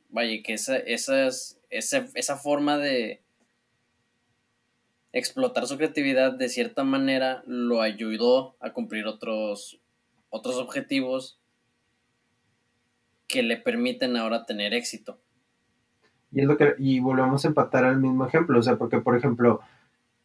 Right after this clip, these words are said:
Speaker 2: ya dije ejemplo como seis veces en la misma frase.
Speaker 1: Yo dije
Speaker 2: Este,
Speaker 1: ese hace rato, como siete veces.
Speaker 2: <laughs> Eh, a lo mejor esa persona estudió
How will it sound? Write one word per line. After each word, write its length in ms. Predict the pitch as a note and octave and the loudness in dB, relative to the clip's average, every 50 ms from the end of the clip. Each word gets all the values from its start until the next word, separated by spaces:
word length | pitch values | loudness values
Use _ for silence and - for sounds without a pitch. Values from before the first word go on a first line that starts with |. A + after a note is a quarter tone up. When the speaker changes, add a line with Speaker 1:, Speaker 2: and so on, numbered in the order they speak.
| _ - | _ 4
Speaker 2:
ya 60 | A2+ | 6
dije 180 | A2+ A#2+ A#2 D3 | 6 8 8 8
ejemplo 340 | C#3 - A#2+ A2 A#2 B2+ - | 8 8 6 4 2 2 2
como 200 | C3+ A#2+ A#2 A2 | 4 4 4 4
seis 240 | - A2+ A2 G#2+ A2 | 4 4 2 4 4
veces 260 | A2+ A2 A#2+ A#2+ A#2 | 2 2 2 2 2
en 80 | A#2 | 4
la 60 | A2 G#2+ | 4 4
misma 240 | G#2 G2+ G#2 G#2 | 4 2 0 -4
frase. 240 | - - - - - _ _ _ _ _ | -4 -6 -6 -8 -8 _ _ _ _ _
Speaker 1:
Yo 80 | A2 B2 | 0 2
dije 80 | C3 A#2+ | 4 4
Speaker 2:
Este, 500 | - - - - A#2+ C#3 C3 A#2+ A#2 A2+ | 4 2 0 6 8 8 10 10 8 8
Speaker 1:
ese 360 | A2+ A2+ A2 G#2 G2+ G2+ G2 | 8 6 4 2 0 -2 -6
hace 220 | G2 - - G#2+ | -8 -8 -8 -10
rato, 360 | G2+ G#2+ G#2 G#2+ - G2+ - _ - | -8 -8 -10 -10 -12 -18 -20 _ -18
como 260 | G2 G2 G2 G2 F#2+ | -16 -16 -16 -16 -16
siete 360 | - - G#2 G2+ - - G2+ | -16 -16 -16 -14 -12 -12 -12
veces. 340 | G2+ G#2+ - - - _ _ _ _ _ _ _ _ _ _ _ - | -12 -12 -14 -18 -20 _ _ _ _ _ _ _ _ _ _ _ -2
Speaker 2:
<laughs> 460 | F3+ - - C3 A2 A2 A2+ A2 - - G3+ G#3+ - - - - - - - | 0 2 2 2 4 4 2 2 4 4 4 4 2 -4 -12 -20 -18 -4 0
Eh, 840 | A#2+ B2 B2+ C3 C3 C3 B2+ B2 A#2+ A#2+ A#2 A#2+ A#2+ A2+ A2+ A2 - | 2 4 4 4 4 4 4 6 8 8 10 10 10 8 6 4 4
a 60 | C3+ | 6
lo 100 | C#3+ C#3+ | 6 8
mejor 240 | D3 C#3+ D3 D3+ D#3 | 8 8 10 10 10
esa 180 | D#3+ E3+ E3+ | 10 8 6
persona 540 | - F3 E3+ - F3 E3 D#3+ D#3 D#3+ E3 E3+ | 6 4 4 6 6 6 6 6 6 6 4
estudió 1300 | E3+ - - D3 C3+ B2 B2 B2 B2 A#2+ A#2+ B2 B2 B2+ C3+ C3+ C3+ C3+ B2+ B2 A#2 G#2+ G2 - - - | 4 4 4 2 4 4 4 4 6 8 8 8 8 8 8 8 8 8 8 8 8 8 6 4 0 -6